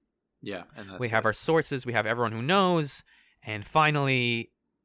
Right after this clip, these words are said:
Speaker 2: we find this guy, Stomtanovich, who is a military expert who is aware, supposedly aware of the operation.
Speaker 1: Mm-hmm.
Speaker 2: And we're going to go interview him after we called him on the phone and talked to him. And so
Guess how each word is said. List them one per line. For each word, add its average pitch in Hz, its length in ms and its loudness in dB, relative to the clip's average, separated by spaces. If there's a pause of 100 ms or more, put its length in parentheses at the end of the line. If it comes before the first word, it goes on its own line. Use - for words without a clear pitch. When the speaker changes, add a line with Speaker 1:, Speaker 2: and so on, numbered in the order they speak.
(400)
Speaker 2:
we 131 180 -2
find 123 280 2
this 113 120 -4
guy, 120 300 6
Stomtanovich, 127 920 -2 (340)
who 123 200 -2
is 110 140 -4
a - 20 -6
military 135 480 2
expert 107 540 0
who 110 400 -4 (120)
is 135 140 -6
aware, 143 580 2
supposedly 135 720 2
aware 120 420 4
of 113 140 2
the 117 100 2
operation. 80 720 -6 (600)
Speaker 1:
Mm-hmm. 107 400 -14 (480)
Speaker 2:
And 127 120 0
we're 117 120 2
going 135 320 4
to - 80 -10
go 127 100 0
interview 135 300 2
him 127 260 2
after 110 340 2
we 107 80 -6
called 110 240 2
him 120 60 -2
on 107 80 2
the 104 60 -4
phone 170 320 4
and 123 80 -4
talked 123 260 2
to 131 80 -6
him. 113 240 -4 (480)
And 104 480 -2
so 101 720 -4